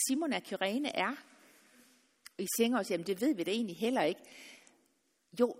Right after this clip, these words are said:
når folk i fortællingen om Jesus, de der bipersoner, når de har fået et navn, så kan vi være helt sikre på, at det er dem,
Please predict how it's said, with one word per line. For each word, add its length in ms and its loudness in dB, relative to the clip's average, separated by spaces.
når 420 2
folk 320 2
i 180 2
fortællingen 720 2
om 260 2
Jesus, 440 -4
de 60 0
der 160 6
bipersoner, 800 0
når 280 2
de 160 0
har 120 2
fået 360 6
et 140 -6
navn, 540 2
så 180 0
kan 180 2
vi 160 0
være 140 6
helt 320 2
sikre 200 2
på, 280 -2
at 140 -2
det 160 6
er 80 6
dem, 260 2